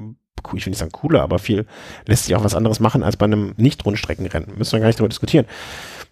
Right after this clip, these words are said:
Hm. Ich kenn die Strecke am Sachsenring einfach nicht, ne? Also wenn, angenommen,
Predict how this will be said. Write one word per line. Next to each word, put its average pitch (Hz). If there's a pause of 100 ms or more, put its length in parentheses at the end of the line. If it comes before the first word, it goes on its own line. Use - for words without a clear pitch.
(300)
Hm. 113 (640)
Ich -
kenn 135
die 147
Strecke -
am 101
Sachsenring 95
einfach -
nicht, -
ne? 139
Also 113
wenn, 135
angenommen, 151